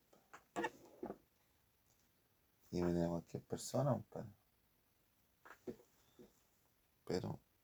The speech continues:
se supone que la persona debería ser una persona íntegra. No, no es así.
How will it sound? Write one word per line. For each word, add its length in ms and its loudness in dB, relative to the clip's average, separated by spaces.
se 160 -6
supone 300 6
que 40 6
la 160 6
persona 380 0
debería 420 0
ser 340 -6
una 140 -8
persona 680 -2
íntegra. 520 -2
No, 160 0
no 120 2
es 60 0
así. 340 -6